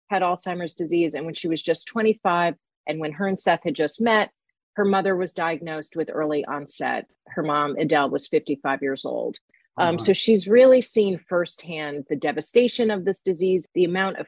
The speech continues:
Speaker 1: care that it requires on the part of family members. And obviously, her and Seth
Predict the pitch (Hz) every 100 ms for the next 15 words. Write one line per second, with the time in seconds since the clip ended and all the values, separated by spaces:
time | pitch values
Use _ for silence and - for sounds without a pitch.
0 | - - - 185 196 202 208 196 185 196
1 | - 190 180 185 175 - 160 180 - 190
2 | 190 - 180 180 175 170 170 165 165 -
3 | _ _ _ _ - 175 165 147 _ _
4 | _ 208 220 208 190 - 170 170 170 165
5 | 160 160 165 160 - 156 156